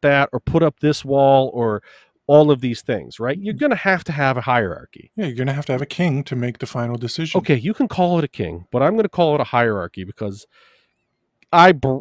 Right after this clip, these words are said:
Speaker 1: I bristle at the idea of a king. Like, I don't wanna be a king. I don't
Speaker 2: I
Speaker 1: wanna be
Speaker 2: know,
Speaker 1: someone's king,
Speaker 2: but you
Speaker 1: you
Speaker 2: might
Speaker 1: know?
Speaker 2: have to be.
Speaker 1: Well,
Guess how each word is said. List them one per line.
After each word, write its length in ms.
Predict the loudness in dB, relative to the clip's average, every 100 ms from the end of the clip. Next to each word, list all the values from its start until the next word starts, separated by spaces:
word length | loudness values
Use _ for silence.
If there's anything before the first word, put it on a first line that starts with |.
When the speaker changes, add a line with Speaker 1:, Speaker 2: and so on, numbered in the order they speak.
| 0
Speaker 1:
I 180 | 2 2
bristle 580 | -2 -2 -2 -2 -4 -4
at 140 | -8
the 160 | -4 -4
idea 360 | -4 -6 -6 -6
of 120 | -10
a 40 |
king. 320 | -12 -14 -14 -10
Like, 180 | -10 0
I 160 | 4 6
don't 160 | 6
wanna 260 | 6 4 2
be 160 | -6
a 40 | -12
king. 320 | -16 -18 -18 _ -2
I 80 |
don't 100 | 2
Speaker 2:
I 40 | 2
Speaker 1:
wanna 160 | 2
be 120 | 0 0
Speaker 2:
know, 120 | 2
Speaker 1:
someone's 320 | 2 -2 -10
king, 320 | -14 -16 -16 _
Speaker 2:
but 100 | -8
you 60 |
Speaker 1:
you 40 | -4
Speaker 2:
might 140 | -4
Speaker 1:
know? 60 | -2
Speaker 2:
have 200 | -4 -4
to 100 | -8
be. 200 | -10 -12 _ _ _ _ _ 0
Speaker 1:
Well, 320 | 2 2